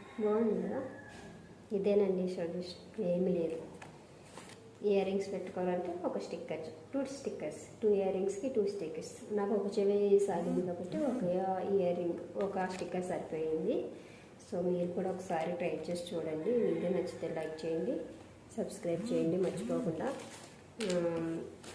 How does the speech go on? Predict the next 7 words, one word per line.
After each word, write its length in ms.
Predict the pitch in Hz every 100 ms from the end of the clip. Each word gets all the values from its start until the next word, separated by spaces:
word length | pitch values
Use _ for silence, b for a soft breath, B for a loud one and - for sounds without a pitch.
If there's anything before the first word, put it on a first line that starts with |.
| - - - - - - - - - - -
కామెంట్ 360 | 208 180 170 -
చేయండి 260 | 175 160 -
కామెంట్ 280 | 151 151 147
బాక్స్లో. 340 | 147 147 - - - - - - - - - _ _
చూసారు 360 | 240 220 247 226 202
కదండి 340 | 196 190 262 - - - - - -
ఫొటోస్లో 520 | 220 185 196 - 226